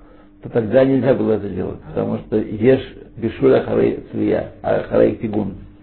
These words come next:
А вот эн бишуль ахалей бишуль, поэтому они уже сваренные, и можно, э, суп. Это, на мой взгляд, браха у них омоется, те, которые не жареные, э, вовсе даже, как объясняется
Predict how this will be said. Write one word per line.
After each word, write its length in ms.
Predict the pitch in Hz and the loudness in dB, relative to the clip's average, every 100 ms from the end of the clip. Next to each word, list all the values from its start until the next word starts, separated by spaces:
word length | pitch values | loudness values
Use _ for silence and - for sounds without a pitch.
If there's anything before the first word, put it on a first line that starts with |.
| - - - - - - - - - | -20 -20 -20 -18 -18 -18 -20 -20 -6
А 80 | 101 | 0
вот 140 | 110 - | 2 6
эн 200 | 151 151 | 6 6
бишуль 320 | 139 - 123 | 0 2 0
ахалей 220 | 110 113 | 2 0
бишуль, 500 | 104 98 98 95 - - - 98 | 0 -6 -6 -6 -6 -12 -18 -4
поэтому 580 | 110 117 113 107 107 104 | 0 0 0 -2 -2 -4
они 160 | 110 110 | -2 2
уже 220 | 110 101 | 2 0
сваренные, 640 | 98 101 92 98 120 175 160 - - - - | -2 2 2 2 0 -4 -8 -14 -20 -20 -16
и 80 | 113 | -6
можно, 380 | 107 131 113 123 | -2 -2 -2 -8
э, 480 | - 95 98 98 104 - | -6 -4 -2 -2 -6 -6
суп. 180 | 110 - | -8 -2
Это, 100 | 185 | 8
на 80 | 226 | 10
мой 100 | 214 | 12
взгляд, 400 | 202 214 - - | 10 8 6 -4
браха 400 | 120 143 147 180 | 4 6 8 8
у 40 | 180 | 8
них 180 | 170 165 | 6 4
омоется, 540 | 123 151 131 98 - | 2 6 6 4 -2
те, 120 | - - | -4 -2
которые 380 | 131 127 120 | 2 4 4
не 540 | 120 120 123 117 - 113 | 4 4 4 4 2 2
жареные, 640 | 120 110 110 104 104 95 - | 6 6 6 0 -2 -4 -6
э, 500 | 95 92 95 98 104 | -4 -2 -2 -2 2
вовсе 360 | 107 - - | 2 2 -4
даже, 460 | - 104 123 180 202 - - - - - - - | -2 2 2 2 0 -10 -20 -20 -20 -20 -16 0
как 160 | 120 | 2
объясняется 920 | 120 117 143 156 151 147 135 131 131 | 2 2 6 8 6 4 6 8 8